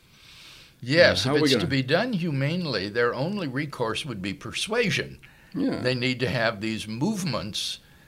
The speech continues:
Speaker 1: such as they're founding, in order to persuade everyone not to have children. Otherwise, they're going to be robbing people of their personal liberties.
Speaker 2: Well, they're getting into, even to the pop culture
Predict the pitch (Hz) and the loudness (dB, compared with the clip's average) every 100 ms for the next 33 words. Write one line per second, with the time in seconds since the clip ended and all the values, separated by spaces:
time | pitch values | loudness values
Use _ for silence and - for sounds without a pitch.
0 | - _ - - - 107 - 117 120 123 | -20 _ -20 -8 -4 -2 -2 -4 0 0
1 | 120 - 143 165 120 92 107 92 113 113 | 0 -2 0 0 -2 -2 -4 -8 -4 -4
2 | 101 95 - - 123 - - 175 240 226 | -4 -6 -10 -12 -6 -4 -2 -2 -2 0
3 | 113 80 71 92 87 87 92 78 76 90 | -2 -4 -6 -8 -6 -6 -4 -4 -4 -6
4 | - - - - - - - 113 104 - | -12 -18 -20 -20 -20 -20 -6 -2 -2 -4
5 | 85 95 90 - 90 71 69 85 - 123 | -8 -8 -8 -8 -10 -12 -14 -16 -2 0
6 | 185 151 139 131 131 - - - - - | 2 4 6 4 2 -4 -14 -20 -16 -10
7 | 117 120 120 107 107 98 98 95 92 82 | -4 -4 -4 -4 -6 0 0 0 -4 -6
8 | 104 73 90 82 82 80 78 - 85 - | -10 -10 -10 -12 -8 -8 -8 -12 -8 -8
9 | 82 80 82 76 69 - - - - - | -8 -12 -14 -14 -14 -14 -16 -16 -20 -20
10 | - - - 135 147 147 135 - 127 113 | -20 -20 4 10 10 10 2 0 2 6
11 | 139 139 117 104 104 120 123 107 120 98 | 6 8 6 4 2 4 0 2 0 0
12 | 98 110 101 - 107 - 98 90 | 0 -2 2 4 4 4 2 2